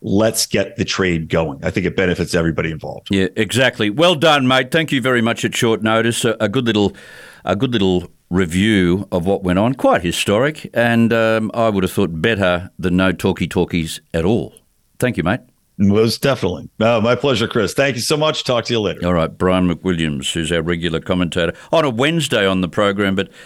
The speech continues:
Speaker 2: I thought we'd have a chat to him. He's always interested in what's going on in his neck of the woods. Well, he happens to have, uh, two of the most influential and powerful leaders in the Western world,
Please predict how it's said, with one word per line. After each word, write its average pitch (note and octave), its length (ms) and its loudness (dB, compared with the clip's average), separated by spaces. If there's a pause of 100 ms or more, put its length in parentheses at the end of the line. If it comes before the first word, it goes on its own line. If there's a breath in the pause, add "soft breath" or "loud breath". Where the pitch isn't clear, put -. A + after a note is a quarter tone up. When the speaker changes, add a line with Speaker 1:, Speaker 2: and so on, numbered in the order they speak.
(680 loud breath)
Speaker 2:
I - 60 -4
thought - 240 -6
we'd D2+ 120 -6
have D#2 140 -2
a D2 60 -6
chat - 320 -2
to F2 80 2
him. G2+ 160 2
He's F#2 120 2
always F2+ 300 2
interested F2 420 0
in E2+ 60 0
what's F2 160 0
going F2 300 0
on F2 160 4
in E2+ 80 2
his F#2 260 0
neck F#2 180 0
of E2+ 80 -2
the E2+ 80 -2
woods. G2 300 0
Well, G2 240 2
he F2 140 2
happens F#2 380 -2
to F2 120 0
have, F#2 640 0
uh, E2+ 280 2 (180)
two G#2 420 0
of E2+ 420 0
the E2+ 520 -2 (340)
most A2+ 260 0
influential C3+ 600 0
and F#2 100 0
powerful G#2 380 0
leaders F2 280 0
in D#2 100 0
the D#2 80 0
Western D2 420 -6
world, D2 420 -6